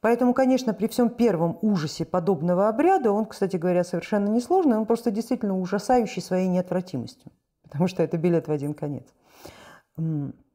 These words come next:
Но при всём при том, м, не идут на него люди,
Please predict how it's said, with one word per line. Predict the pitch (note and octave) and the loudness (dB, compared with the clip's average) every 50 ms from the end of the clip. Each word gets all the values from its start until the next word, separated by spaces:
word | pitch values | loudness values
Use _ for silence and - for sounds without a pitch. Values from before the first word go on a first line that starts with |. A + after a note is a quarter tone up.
| _ _ _ _ _ _ _ _ _ _ _ _ _ - - | _ _ _ _ _ _ _ _ _ _ _ _ _ -4 0
Но | F#3 G#3+ A3+ | 0 2 2
при | A3+ A#3 A#3 | 2 0 -2
всём | A#3 - B3+ A3+ G#3 | -2 0 -2 -2 -2
при | - A3+ A#3 | -2 -2 -2
том, | A#3 - D#4+ E4 E4+ D4 - - - _ _ _ _ _ _ _ _ _ _ - | 0 2 2 2 2 0 -4 -8 -20 _ _ _ _ _ _ _ _ _ _ -14
м, | - D#3+ D3+ - - _ _ _ _ _ _ _ _ _ _ _ _ _ _ _ _ _ _ _ _ _ _ _ _ _ _ _ _ _ _ _ _ _ _ _ _ _ _ _ _ _ _ _ _ _ _ _ _ _ _ _ _ _ _ _ _ - | -12 -12 -12 -12 -16 _ _ _ _ _ _ _ _ _ _ _ _ _ _ _ _ _ _ _ _ _ _ _ _ _ _ _ _ _ _ _ _ _ _ _ _ _ _ _ _ _ _ _ _ _ _ _ _ _ _ _ _ _ _ _ _ -4
не | G#3+ G#3+ A3+ B3 B3 A#3 | -2 2 4 4 4 4
идут | F#3+ A3 F#3 - - | 2 0 -4 -4 -4
на | D#3+ | -4
него | D#3 D#3 D#3+ D#3 C#3 D3 D3+ C#3+ - - _ _ _ _ _ _ _ - | -2 -2 -4 -4 -2 -2 -4 -4 -4 -6 _ _ _ _ _ _ _ -8
люди, | - G3 A#3 C4+ D4+ B3 G#3 F3+ D#3+ - | -4 -2 2 2 2 2 2 -2 -2 -2